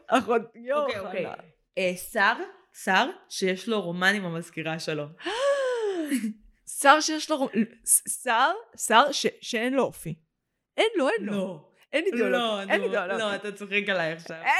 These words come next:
Speaker 1: אין
Speaker 2: אתה
Speaker 1: אידיאולוגיה.
Speaker 2: צוחק עליי.
Speaker 1: אין. את לא,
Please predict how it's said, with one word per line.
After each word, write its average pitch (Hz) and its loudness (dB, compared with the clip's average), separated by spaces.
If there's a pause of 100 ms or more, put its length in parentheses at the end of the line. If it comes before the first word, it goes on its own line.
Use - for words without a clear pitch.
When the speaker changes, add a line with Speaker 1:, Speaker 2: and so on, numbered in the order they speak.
Speaker 1:
אין 330 -4
Speaker 2:
אתה 359 -4
Speaker 1:
אידיאולוגיה. 233 -2
Speaker 2:
צוחק 392 2 (160)
עליי. 220 2 (360)
Speaker 1:
אין. 240 -4 (540)
את 247 0
לא, 311 -2